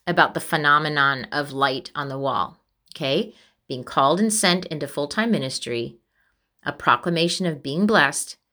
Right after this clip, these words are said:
and then a declaration that my cup runneth over. Okay, so back to our story where I'm sitting there in the morning, reading my Bible, and I look up and I see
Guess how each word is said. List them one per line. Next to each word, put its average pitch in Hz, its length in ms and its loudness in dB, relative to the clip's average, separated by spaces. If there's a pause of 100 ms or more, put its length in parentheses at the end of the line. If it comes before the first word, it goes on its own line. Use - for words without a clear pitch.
(480)
and 151 180 -4
then 139 320 -4 (180)
a 165 60 -4
declaration 147 680 -2
that 98 140 -6
my 123 100 -2
cup - 360 -10 (100)
runneth 117 380 -6
over. 117 340 -8 (880)
Okay, 247 240 6
so - 160 0
back 170 280 2
to 226 140 0
our 214 120 4
story 165 360 0
where 135 140 -4
I'm 120 100 -8
sitting 220 360 2
there 226 160 4
in 226 60 2
the 233 60 2
morning, 202 480 4 (560)
reading 208 380 2
my 269 160 4
Bible, 196 640 4 (320)
and 151 100 -10
I 139 80 -2
look 156 220 -4
up 165 300 2
and 151 140 -6
I 147 100 -6
see 139 640 -4